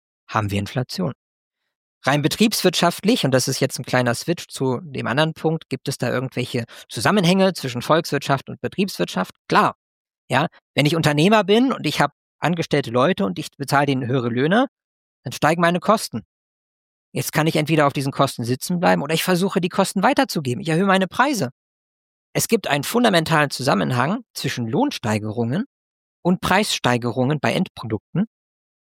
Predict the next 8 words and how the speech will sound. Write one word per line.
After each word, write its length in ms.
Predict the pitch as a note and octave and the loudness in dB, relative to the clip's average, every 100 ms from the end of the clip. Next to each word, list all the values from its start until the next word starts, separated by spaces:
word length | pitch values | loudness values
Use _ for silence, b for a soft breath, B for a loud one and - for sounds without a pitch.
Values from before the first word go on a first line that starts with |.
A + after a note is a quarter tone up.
| - | -4
was 260 | C3+ - | -2 0
wir 140 | D3 C#3+ | 2 2
als 120 | C#3+ | 2
Verbraucherpreisinflation 1300 | - C#3+ D3 E3+ D3+ - A#2 - A#2 - G#2+ - A2 - _ _ - | 0 2 0 0 -4 -2 -4 -2 -4 -6 -6 -6 -8 -10 _ _ -2
wahrnehmen. 600 | A#2+ G#2 G2 G2+ G2 G2+ _ _ _ _ _ _ _ _ | 0 0 0 -2 -2 -8 _ _ _ _ _ _ _ _
Das 140 | C#3 | 0
heißt, 260 | F3 F#3+ - | 2 2 2
Inflation, 840 | G3 G#3 F3+ D#3 - C4 A3+ A3 | 0 2 2 2 0 4 4 2